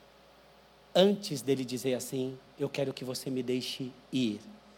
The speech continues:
para atuar nessa reconstrução"? Você percebeu alguma coisinha antes?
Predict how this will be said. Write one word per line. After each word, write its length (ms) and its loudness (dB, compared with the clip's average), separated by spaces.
para 200 6
atuar 360 2
nessa 240 0
reconstrução"? 720 -4
Você 140 0
percebeu 400 2
alguma 240 0
coisinha 380 0
antes? 360 -2